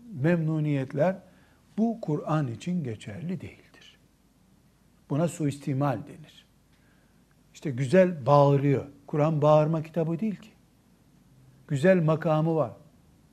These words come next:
Kur'an-ı Kerim marş, türkü, şarkı değil ki. Burada içimizdeki Kur'an hasretini, Kur'an sevdamızı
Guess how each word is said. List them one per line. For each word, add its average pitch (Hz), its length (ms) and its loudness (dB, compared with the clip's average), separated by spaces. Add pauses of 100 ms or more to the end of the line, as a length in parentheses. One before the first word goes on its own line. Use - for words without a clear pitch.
(360)
Kur'an-ı 131 400 -4
Kerim 127 360 -6
marş, 127 440 -4 (200)
türkü, 131 340 -6
şarkı 117 440 -6
değil 160 200 -2
ki. 185 200 -8 (1600)
Burada 160 480 2 (680)
içimizdeki 151 680 0
Kur'an 185 440 2
hasretini, 131 880 -6
Kur'an 165 340 -2
sevdamızı 123 800 -4